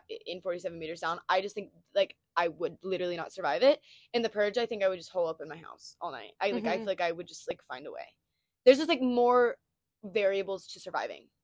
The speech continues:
Speaker 2: Mm-hmm. Mm, I,
Speaker 1: in The
Speaker 2: yeah,
Speaker 1: Purge.
Speaker 2: no, I can see that. I can see that. I think I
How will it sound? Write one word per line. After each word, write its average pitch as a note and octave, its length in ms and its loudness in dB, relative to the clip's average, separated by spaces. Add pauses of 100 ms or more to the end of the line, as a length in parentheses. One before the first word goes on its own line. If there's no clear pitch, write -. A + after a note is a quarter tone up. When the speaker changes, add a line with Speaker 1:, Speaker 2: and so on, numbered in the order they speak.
(200)
Speaker 2:
Mm-hmm. - 1080 -6
Mm, D4 120 2 (120)
I, C#4 80 6
Speaker 1:
in G#3 120 -4
The F#3+ 60 -4
Speaker 2:
yeah, G3+ 180 0
Speaker 1:
Purge. - 180 -8
Speaker 2:
no, A3+ 140 0
I G#3+ 100 -4
can A3+ 140 -10
see G3+ 100 -8
that. F3 120 -4
I F#3+ 60 -10
can G3 100 -12
see - 100 -16
that. - 140 -12 (420)
I A#3+ 120 6
think E4 300 -6 (120)
I G3 640 0